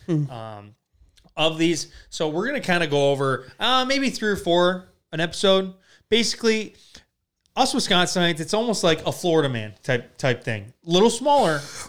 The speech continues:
Speaker 2: than that. You, you know, you're talking about, like, you see on the news, a Florida man did this, Florida man
Speaker 1: Yeah,
Speaker 2: did
Speaker 1: no,
Speaker 2: that.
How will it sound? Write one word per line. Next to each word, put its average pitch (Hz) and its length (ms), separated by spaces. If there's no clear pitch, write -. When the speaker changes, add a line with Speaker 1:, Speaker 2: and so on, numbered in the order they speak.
Speaker 2:
than 151 300
that. 127 260
You, 190 140
you 208 140
know, 196 80
you're 185 140
talking 180 180
about, 175 160
like, 147 260
you 151 100
see 165 200
on 151 80
the 143 80
news, 139 260
a 139 80
Florida 156 320
man 143 220
did 131 180
this, 139 300
Florida 139 300
man 135 120
Speaker 1:
Yeah, 170 120
Speaker 2:
did 127 60
Speaker 1:
no, 135 80
Speaker 2:
that. 127 160